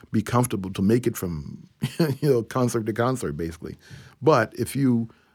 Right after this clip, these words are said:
stay true to your, your beliefs and your passion in this world and this life, if you really know what it is you wanna do,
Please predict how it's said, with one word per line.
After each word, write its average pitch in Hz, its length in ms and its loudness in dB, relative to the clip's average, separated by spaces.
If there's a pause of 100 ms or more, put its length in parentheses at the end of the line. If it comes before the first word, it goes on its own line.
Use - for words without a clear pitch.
(160)
stay 151 300 -2
true 160 240 0
to 147 80 4
your, 131 440 2
your 113 200 0
beliefs 113 500 0
and 101 220 -4
your 104 160 -4
passion 120 500 -2
in 110 160 0
this 104 180 -4
world 107 400 0
and 95 120 -4
this 98 180 -6
life, 107 240 -6
if 92 60 -12
you 107 100 -4
really 131 280 0
know 139 120 0
what 123 140 0
it 113 80 -2
is 110 200 0
you 110 60 -2
wanna 104 240 -2
do, 104 320 -2